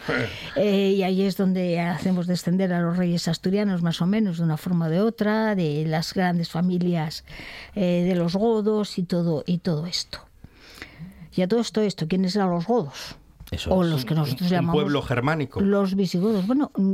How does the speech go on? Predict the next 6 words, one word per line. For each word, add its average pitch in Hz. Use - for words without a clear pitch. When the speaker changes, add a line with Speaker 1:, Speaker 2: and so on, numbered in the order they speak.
Speaker 2:
era 247
un 311
conjunto 196
de 156
pueblos 214
germánicos 240